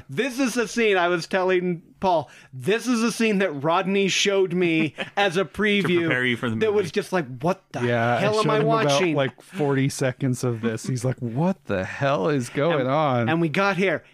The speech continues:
Speaker 1: It did not, it did not make things worse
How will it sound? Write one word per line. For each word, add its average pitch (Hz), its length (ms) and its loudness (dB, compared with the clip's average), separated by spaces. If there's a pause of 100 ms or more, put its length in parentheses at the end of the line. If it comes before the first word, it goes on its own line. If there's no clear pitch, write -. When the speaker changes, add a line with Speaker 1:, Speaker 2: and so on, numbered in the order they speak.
Speaker 1:
It - 140 -4
did 165 140 0
not, 180 560 2 (1040)
it 190 140 0
did 165 160 -2
not 180 320 0
make 175 320 -2
things 156 320 0
worse 208 420 0